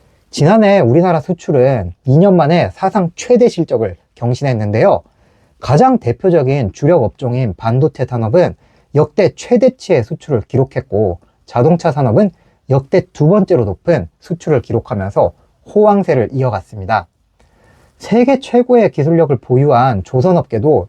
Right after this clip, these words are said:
요즘 슈퍼사이클을 맞이해서 최고의 호황을 누리면서 잘 나가고 있고요. 김밥, 라면, 김치 등 이른바 K푸드가 전 세계에서 주목을 받으면서 새롭게 수출 효자 상품으로 떠올랐습니다.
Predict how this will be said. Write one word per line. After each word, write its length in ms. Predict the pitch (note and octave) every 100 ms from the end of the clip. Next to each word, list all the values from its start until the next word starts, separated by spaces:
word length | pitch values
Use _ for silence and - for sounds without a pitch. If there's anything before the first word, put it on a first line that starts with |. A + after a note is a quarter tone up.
| _
요즘 360 | A#2+ C3 E3+ G2
슈퍼사이클을 920 | - - G#3+ - D#3 E3 D3+ - C3
맞이해서 580 | G2 G2 G#2+ F#2 - - _ _
최고의 600 | - - B3 B3 A3+ D#3+ - _ _ _
호황을 340 | G3 G3 F#3 C3
누리면서 560 | A2+ B2 G#2 G2 G2+
잘 200 | - G#2+
나가고 300 | A#2 A#2 F#2+
있고요. 380 | F#2 - E3+ A2 - _ _ _ _
김밥, 500 | - C3+ D#3+ - G2 - _ _ _
라면, 460 | G2 G#2+ F3+ D3 E2+ _ _
김치 400 | - F3 - F3+
등 260 | D#3+ C#3+ F2 _ _ _
이른바 380 | F3+ F#3+ F3 B2
K푸드가 920 | - A#3 A3 - - E3 A#2+ A#2 G2
전 260 | - C3+ E3+
세계에서 540 | E3+ F#3 F3 D3 -
주목을 400 | - - C3+ C3+
받으면서 580 | - A2 G#2+ F#2+ C#3+ B2+ - _
새롭게 540 | - G#3 E3 D#3 F2+ - _
수출 340 | G3+ - D#3+
효자 320 | C3 F#3+ G#3
상품으로 520 | F#3+ E3+ - C3 G2 E2+
떠올랐습니다. 720 | E3 D#3+ C3+ - F#2+ F#2 G2+